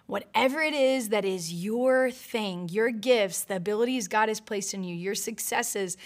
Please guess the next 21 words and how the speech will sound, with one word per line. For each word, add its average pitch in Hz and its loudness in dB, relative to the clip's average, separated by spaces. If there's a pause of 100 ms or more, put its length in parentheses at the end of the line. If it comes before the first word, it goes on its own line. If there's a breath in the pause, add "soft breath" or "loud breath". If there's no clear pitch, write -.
(260 loud breath)
the 214 -4
things 226 0
in 240 2
life 226 2
that 214 -2
go 208 -2
on, 180 -2
even 277 -2
if 254 0
it's 233 4
struggles 240 0
and 208 -2
storms, 202 -8 (540 soft breath)
our 214 2
job 185 2 (360 soft breath)
is 196 -4
to 202 -6
point 226 -6 (340)
people 196 -6 (160)
to 202 -8
Jesus. 180 -8